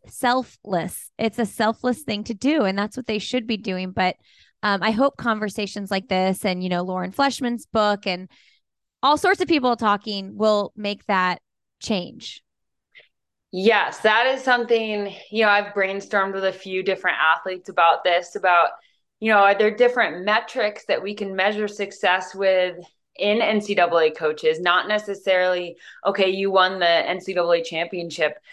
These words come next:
Speaker 2: three times in a row. Like, is there a way that we can measure how many professionals did you,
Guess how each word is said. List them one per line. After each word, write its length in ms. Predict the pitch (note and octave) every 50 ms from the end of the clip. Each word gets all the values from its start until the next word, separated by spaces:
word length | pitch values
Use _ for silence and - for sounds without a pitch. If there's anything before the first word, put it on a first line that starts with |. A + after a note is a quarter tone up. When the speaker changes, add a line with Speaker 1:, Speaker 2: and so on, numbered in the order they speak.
| - - - _ _ _ _ -
Speaker 2:
three 200 | F#3+ G#3+ A3 G#3
times 300 | G#3 G3+ F#3 F#3 F#3 F3+
in 80 | F#3
a 60 | F3 F3
row. 360 | F3 F#3+ G3+ G3+ G3 F#3 F3
Like, 220 | E3 D3+ D3 - -
is 180 | - F#3+ F3+
there 180 | F#3 G#3 G#3 G3+
a 100 | G3 F#3+
way 240 | F#3 F3+ F3 F#3 F#3
that 120 | F#3 D3+
we 140 | - F#3+ F#3
can 180 | - F3+ F3+
measure 420 | F3 E3+ E3 E3+ E3+ F#3 F3 E3+ E3
how 280 | - - - F#3 A3
many 180 | B3+ C#4 C4+ C4+
professionals 800 | - F#3 F#3 - - D#3+ F3 G#3+ - A3 G#3+ G#3 G3 F#3+ F#3+ -
did 200 | G3 F#3 F#3 -
you, 560 | F#3+ F#3 F3+ F3+ F3 F3 F3 E3+ D#3+ -